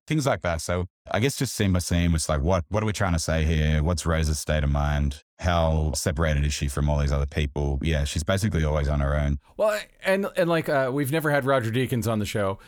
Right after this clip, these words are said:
Speaker 2: but that's a Coen Brothers kind of move, is to kind of put the camera between the characters and
Speaker 1: Yeah.
Speaker 2: not do over the shoulders. Are there any, when you sh-, when you cover a scene like that, are there any challenges that come about because you don't have that shoulder to tie everyone together? You don't feel their physical proximity to each other?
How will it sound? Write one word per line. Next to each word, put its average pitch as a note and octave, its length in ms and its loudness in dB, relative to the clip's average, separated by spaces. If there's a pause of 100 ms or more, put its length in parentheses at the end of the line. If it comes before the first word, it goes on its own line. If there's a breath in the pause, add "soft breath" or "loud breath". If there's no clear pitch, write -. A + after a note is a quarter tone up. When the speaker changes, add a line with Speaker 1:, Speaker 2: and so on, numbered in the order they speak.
(120)
Speaker 2:
but A#2+ 560 2
that's D3+ 300 0
a B2 80 -2
Coen C3+ 400 0
Brothers A2 380 0
kind A#2 240 -2
of G#2+ 80 0
move, G#2 560 -2
is B2+ 140 0
to B2+ 60 -2
kind A#2 200 0
of - 80 -10
put - 160 0
the A2 80 -2
camera A2+ 280 0
between A2+ 380 -2
the A2 80 0
characters G2+ 420 -2
and G2+ 60 4
Speaker 1:
Yeah. E2+ 120 4
Speaker 2:
not A2 260 0 (260 loud breath)
do D3+ 140 4
over B2 100 2
the A#2 80 0
shoulders. A#2+ 380 0 (220 loud breath)
Are D#3 120 4
there E3+ 160 2
any, A3 280 0
when D3 200 -2
you D3 80 0
sh-, - 140 -4
when C#3+ 120 0
you C#3+ 80 -2
cover G3 280 0
a D3+ 40 0
scene E3+ 220 2
like A#2+ 160 0
that, A2 160 0
are A2+ 60 0
there B2 160 -2
any D3+ 160 -2 (100)
challenges C#3 960 0
that A#2 240 -2
come B2 200 0
about A#2 360 0
because A#2 340 0
you A#2 80 0
don't C3 420 -4 (340 soft breath)
have C3 220 2
that C3 160 2
shoulder C3 400 2
to A#2+ 120 0
tie B2 280 2
everyone B2+ 360 2
together? B2 340 2
You A2+ 140 0
don't A#2 180 -2
feel A#2 240 0
their A2+ 160 0
physical A#2+ 400 -2
proximity G#2+ 640 0
to A#2+ 160 -2
each A#2+ 120 -2
other? B2+ 280 -2